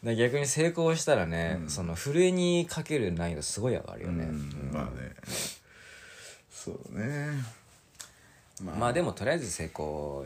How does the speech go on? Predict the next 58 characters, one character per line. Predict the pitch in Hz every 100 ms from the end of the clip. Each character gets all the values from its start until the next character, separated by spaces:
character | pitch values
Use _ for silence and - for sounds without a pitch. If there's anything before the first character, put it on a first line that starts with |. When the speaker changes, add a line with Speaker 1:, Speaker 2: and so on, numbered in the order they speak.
| 65
Speaker 1:
し | -
た | -
い |
で | -
す | -
よ | -
ね、 | 175 147 73
Speaker 2:
う |
ん。 |
Speaker 1:
ま | 80 71
ず | 65
ね。 | 98 110
Speaker 2:
ま | -
あ |
ね、 | -
Speaker 1:
成 | 73 73
功 | 78
し | -
て | 73
Speaker 2:
そ |
う | 80
だ |
ね。 |
Speaker 1:
安 | 80
定 | 78 73
し | -
て。 | 147 120
Speaker 2:
そ | 73
う |
だ | - 98
ね。 | 131 - - - 113
Speaker 1:
だ |
か | 117
ら |
本 | 101 160
当 | 185 180 175 170
芸 | 135 151
能 | 156 165
人 | 131 104
が | 82 80
さ、 | 85 76 67 - -
芸 | 95 98
能 | 101
人 | 90 82
と | 78
付 | - -
き | 87
合 |
う | 80
感 | 82
覚 | 73 -
す | -
ご | 90
い |
わ | 78
か | 67 64
る | 57
よ。 | 50